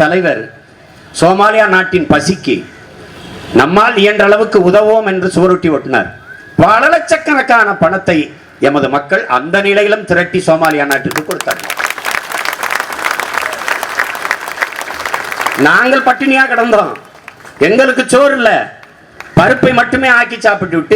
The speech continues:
இருக்கிற அரிசியை மட்டும், கஞ்சியை மட்டும் காய்ச்சி குடித்துக் கொண்டிருந்த நாங்கள் அந்த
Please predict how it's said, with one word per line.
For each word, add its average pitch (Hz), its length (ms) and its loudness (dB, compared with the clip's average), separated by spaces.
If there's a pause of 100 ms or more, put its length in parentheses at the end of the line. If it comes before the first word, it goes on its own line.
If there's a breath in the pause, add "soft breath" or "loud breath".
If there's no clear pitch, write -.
(140)
இருக்கிற 254 340 2
அரிசியை 247 360 -4
மட்டும், 226 260 -2
கஞ்சியை 247 340 -2
மட்டும் 254 240 0
காய்ச்சி 220 220 2
குடித்துக் 196 280 0
கொண்டிருந்த 175 320 0 (140)
நாங்கள் 339 440 2 (1200)
அந்த 143 240 4